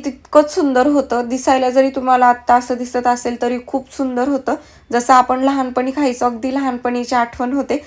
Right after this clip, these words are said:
तुम्ही रेसिपी नक्की एकदा ट्राय करा. अनिशा's रेसिपीला सबस्क्राईब केलं नसेल तर चॅनलला सबस्क्राईब करा.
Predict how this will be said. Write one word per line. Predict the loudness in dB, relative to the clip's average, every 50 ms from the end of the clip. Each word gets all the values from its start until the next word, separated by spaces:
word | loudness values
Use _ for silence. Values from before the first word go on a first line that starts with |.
| -12 -20 -18 -10 -6
तुम्ही | -2 0 2 4
रेसिपी | 4 2 2 0 -2 -2 -2
नक्की | 0 0 0 -2 -2 -4 -4 -2
एकदा | 0 0 2 0
ट्राय | 2 4 4 4 4 4
करा. | 2 0 0 2 2 2
अनिशा's | 0 0 -2 -2 -2 -2 -2 -2
रेसिपीला | -2 -4 -4 -4 -6 -4 -4 -4 -4
सबस्क्राईब | -2 -2 -4 -4 -4 -4 -4 -4 -2 -2 -2
केलं | -2 -2 -2 -2
नसेल | -4 -4 -4 -4 -6 -4 -4
तर | -4 -4 -4 -6 -12 -20 _ _ _ _ _ 0
चॅनलला | 2 2 2 2 0 0 0 0 0
सबस्क्राईब | 0 0 -2 -2 -2 -2 -2 -2 -2 0 2
करा. | 2 2 2 0